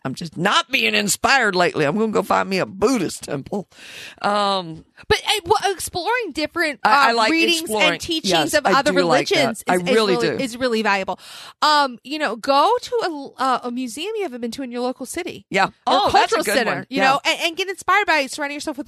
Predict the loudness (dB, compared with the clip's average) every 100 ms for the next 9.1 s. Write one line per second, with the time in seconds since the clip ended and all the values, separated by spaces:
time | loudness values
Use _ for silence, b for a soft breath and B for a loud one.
0 | 0 4 4 2 -2 -2 0 0 0 2
1 | 4 4 4 2 0 -2 0 0 0 -2
2 | 0 -2 -2 -2 0 0 -2 -2 0 2
3 | 2 2 -2 -2 -2 -2 0 0 0 0
4 | -2 -2 -4 -2 0 0 -2 -2 -2 -2
5 | -4 -2 -4 0 2 2 0 B B B
6 | -2 -2 0 2 4 2 2 0 0 0
7 | 0 0 -2 -2 0 0 0 -4 -4 0
8 | 0 0 -2 0 0 0 2 0 -2 -4